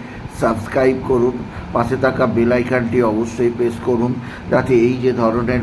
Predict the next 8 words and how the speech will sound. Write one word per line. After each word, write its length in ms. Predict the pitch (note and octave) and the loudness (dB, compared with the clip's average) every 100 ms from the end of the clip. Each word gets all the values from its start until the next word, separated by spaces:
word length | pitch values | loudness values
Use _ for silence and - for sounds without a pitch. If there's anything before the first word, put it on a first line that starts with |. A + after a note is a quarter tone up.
| G#2+ | -2
ভিডিওগুলো 560 | G#2+ A#2 A#2+ A#2 B2 B2 B2 - - | 0 2 2 2 2 0 -4 -8 -4
আমি 140 | B2 B2 A#2 | 0 2 2
আপলোড 280 | G#2 A#2+ B2 - | 2 0 0 -2
করছি 300 | C3 - B2+ E3+ - - - | -4 -4 -6 -6 -8 -10 0
তার 200 | A2+ A#2+ - A#2 | 2 2 0 -2
নোটিফিকেশান 640 | A#2 A#2 - - B2 - A#2+ A2 - | -2 -2 -6 -8 -6 -2 -2 -2 -4
প্রথম 300 | A#2+ - A2+ - A2+ | -4 -4 -4 -2 -2
আপনার 220 | G#2+ | 0